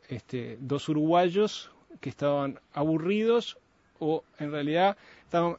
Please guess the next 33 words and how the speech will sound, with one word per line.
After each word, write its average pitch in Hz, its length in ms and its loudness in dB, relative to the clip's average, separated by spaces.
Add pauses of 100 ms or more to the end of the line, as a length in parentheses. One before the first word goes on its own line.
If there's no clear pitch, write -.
eh, 160 200 -8
este, - 380 -8
de 139 140 0
jugar 175 240 4
al 156 140 6
bridge, 147 320 2
pero 156 160 -2
más, 180 240 0
más 208 160 4
que 233 100 4
aburridos, 208 440 8
estaban 208 440 4 (400)
buscando 220 540 4
un 185 240 2
juego 208 500 8 (160)
que 175 160 6
evitara, 185 760 6
este, 131 720 -4 (380)
eh, 160 200 -10
que 147 120 -2
fuese 196 360 4
tan 170 260 6
largo 190 300 8
y 156 60 6
tan, 170 360 2
este, 127 440 -6
a, 135 80 -4
a, - 420 -14 (120)
de 143 220 -6
tanta 170 280 2
adicción. 147 580 2 (840)
Para, 151 200 2
eh, 196 200 -10